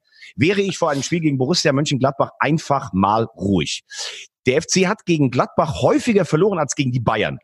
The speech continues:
Die haben eine Bilanz, die ist so sagenhaft schlecht, das ist unglaublich. Die haben, äh, von einundneunzig Bundesligaspielen, glaub ich, fünfzig verloren, also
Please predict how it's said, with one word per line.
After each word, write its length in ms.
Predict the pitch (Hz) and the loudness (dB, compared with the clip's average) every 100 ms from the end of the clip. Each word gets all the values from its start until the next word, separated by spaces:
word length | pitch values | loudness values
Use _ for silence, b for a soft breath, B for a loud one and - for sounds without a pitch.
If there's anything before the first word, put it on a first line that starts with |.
| _ | _
Die 100 | 98 | -2
haben 140 | 120 180 | 0 2
eine 160 | 143 | 2
Bilanz, 440 | 127 127 135 202 - | 2 2 2 0 -2
die 160 | 143 | -6
ist 280 | 160 - - B B B _ | -6 -6 -10 B B B _
so 300 | 104 123 247 | -2 2 2
sagenhaft 600 | 135 175 202 180 160 - | 2 0 0 0 -2 -2
schlecht, 320 | 139 165 - | -2 -2 0
das 100 | 135 | -2
ist 140 | 135 143 | -2 0
unglaublich. 560 | 139 117 90 76 - B B B - | 0 2 0 -2 -8 B B B -4
Die 80 | 117 | 0
haben, 220 | 175 170 | 2 2
äh, 140 | 147 | 0
von 160 | 151 139 | -2 -2
einundneunzig 500 | 151 202 170 185 - | -2 0 0 -2 -4
Bundesligaspielen, 720 | 185 185 165 175 - 180 170 | -4 -2 0 -2 0 0 2
glaub 160 | 156 143 | 2 0
ich, 140 | - | -4
fünfzig 540 | - 226 - - 180 | -6 -6 -6 -6 -2
verloren, 360 | - 143 196 147 | 0 2 2 2
also 240 | 131 135 | 0 -2